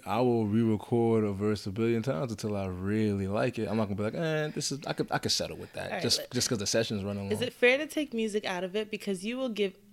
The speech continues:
Speaker 2: all to your music. So I understand that part. Can we just take music out of it for one minute?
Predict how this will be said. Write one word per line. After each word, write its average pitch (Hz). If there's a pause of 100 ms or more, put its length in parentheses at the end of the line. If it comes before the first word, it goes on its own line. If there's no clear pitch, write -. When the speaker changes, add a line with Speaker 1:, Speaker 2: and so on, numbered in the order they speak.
(140)
Speaker 2:
all 185 (100)
to -
your 160
music. 139
So 151 (180)
I 196
understand 180
that -
part. - (480)
Can 220
we 208
just 226
take 240
music 240
out 202
of 208
it 254
for 233
one 180
minute? 185